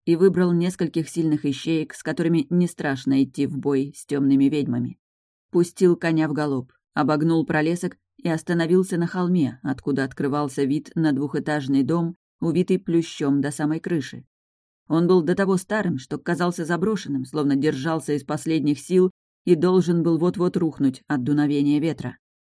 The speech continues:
Но главное, что на его пороге стояла женщина. Она чем-то напоминала ту ведьму, которая украла мою дочь.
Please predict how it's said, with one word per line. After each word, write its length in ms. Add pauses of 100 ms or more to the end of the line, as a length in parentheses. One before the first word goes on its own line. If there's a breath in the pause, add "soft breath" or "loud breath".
(380)
Но 240
главное, 480
что 220
на 80
его 200
пороге 480 (100)
стояла 560
женщина. 520 (640)
Она 320
чем-то 360
напоминала 580
ту 180
ведьму, 380
которая 460
украла 360
мою 220
дочь. 380